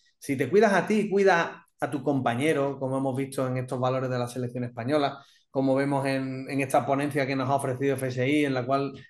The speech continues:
he aprendido muchísimo contigo y he, y he vuelto a disfrutar de, de tu presencia, en este caso virtual, pero, pero es una responsabilidad que tenemos que asumir y, y tenemos que llevar hacia adelante. Así que, en respuesta a tu pregunta, me parece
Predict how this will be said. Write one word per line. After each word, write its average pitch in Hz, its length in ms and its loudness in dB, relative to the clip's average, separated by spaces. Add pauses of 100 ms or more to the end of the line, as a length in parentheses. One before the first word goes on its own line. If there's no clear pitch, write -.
he 135 80 0
aprendido 139 460 0
muchísimo 135 520 -4
contigo 143 420 2
y 139 120 4
he, 139 140 -2
y 135 60 2
he 135 60 2
vuelto 139 340 0
a 139 80 4
disfrutar 135 480 0
de, 135 240 -2
de 135 160 -2
tu 139 400 0
presencia, 139 480 -2
en 139 60 0
este 131 180 -4
caso 127 220 -2
virtual, 151 560 2 (440)
pero, 143 580 2 (920)
pero 151 180 6
es 180 80 8
una 214 160 8
responsabilidad 170 800 4
que 156 140 2
tenemos 151 400 -4
que - 80 -2
asumir 147 420 0
y, 139 300 0
y 127 40 -4
tenemos 135 320 -4
que 139 140 -2
llevar 131 260 4
hacia 120 220 -2
adelante. 113 380 -8
Así 120 260 -8
que, 139 380 0 (200)
en 120 100 -4
respuesta 147 280 2
a 151 60 0
tu 156 80 0
pregunta, 147 340 2
me 147 140 0
parece 139 500 0